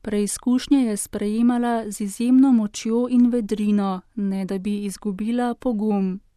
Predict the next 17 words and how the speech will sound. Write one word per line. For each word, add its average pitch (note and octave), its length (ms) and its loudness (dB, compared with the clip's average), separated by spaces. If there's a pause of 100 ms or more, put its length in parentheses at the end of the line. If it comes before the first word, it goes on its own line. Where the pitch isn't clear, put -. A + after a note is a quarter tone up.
(500)
Vpisala G#3 680 -4
se G3+ 200 -4
je G3 80 -2
v G3 80 -4
tretji G#3 500 -4
red A3+ 320 -4
Marijinih G#3+ 640 2
služabnikov G#3+ 1080 -2
in G#3+ 160 2
v G#3 60 -2
katoliško A#3 800 -4
akcijo. G3+ 720 -2 (560)
Želela G3 560 -4
si - 160 -6
je G3+ 140 -2
postati G#3+ 600 -4
redovnica G3 840 -2